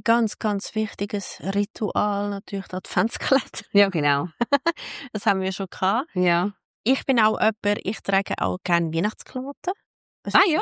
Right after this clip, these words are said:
Speaker 1: Weihnachtspullis
Speaker 2: Also wir haben so
Speaker 1: und
Speaker 2: den Ugly
Speaker 1: Schnittli und
Speaker 2: Sweater, den Ugly Christmas Sweater haben wir mit
Speaker 1: Ja.
Speaker 2: der an-, mit der einen, mit Mar's in der Familie auch gemacht.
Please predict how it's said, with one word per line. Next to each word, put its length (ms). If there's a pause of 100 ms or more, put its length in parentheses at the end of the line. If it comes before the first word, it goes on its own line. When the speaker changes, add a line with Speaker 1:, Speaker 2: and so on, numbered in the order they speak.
(100)
Speaker 1:
Weihnachtspullis 540 (200)
Speaker 2:
Also 140
wir 80
haben 60
so 60
Speaker 1:
und 80
Speaker 2:
den 180
Ugly 280
Speaker 1:
Schnittli 280
und 80
Speaker 2:
Sweater, 240
den 180
Ugly 640
Christmas 400
Sweater 400
haben 160
wir 100 (180)
mit 100
Speaker 1:
Ja. 40
Speaker 2:
der 120
an-, 200
mit 160
der 60
einen, 440
mit 100
Mar's 220
in 80
der 100
Familie 340
auch 120
gemacht. 240